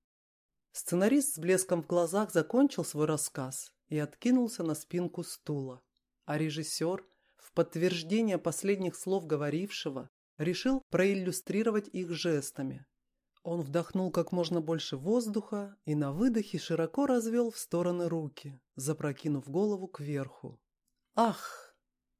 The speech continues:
После чего озорно подмигнул герою, мол, соглашайся. Герой скривил губы, явно демонстрируя недоверие,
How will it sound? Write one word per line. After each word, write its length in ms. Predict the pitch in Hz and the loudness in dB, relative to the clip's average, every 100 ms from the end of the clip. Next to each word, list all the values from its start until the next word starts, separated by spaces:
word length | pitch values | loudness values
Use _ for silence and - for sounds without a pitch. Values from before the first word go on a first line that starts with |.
| _ | _
После 300 | - 156 160 | -8 -4 -4
чего 400 | - 180 220 - | -4 0 2 2
озорно 420 | 165 143 156 175 | 2 2 2 0
подмигнул 520 | 190 160 151 147 170 156 | 2 2 2 0 0 0
герою, 480 | 156 147 139 131 | 0 2 0 -4
мол, 340 | 151 175 214 - - | -2 -2 -2 -6 -14
соглашайся. 760 | - 185 196 - - - - - _ _ _ _ _ _ - | -4 2 2 0 -6 -8 -14 -18 _ _ _ _ _ _ -10
Герой 300 | 165 214 254 | 0 2 2
скривил 400 | 240 165 156 147 | 0 0 2 2
губы, 560 | 131 139 156 160 185 - _ | 0 -4 -4 -4 -6 -8 _
явно 360 | 151 170 160 165 | 0 2 4 2
демонстрируя 680 | 165 165 160 - 170 165 165 | 2 0 0 0 0 2 0
недоверие, 680 | 165 165 160 160 156 156 | 0 0 0 -2 -2 -6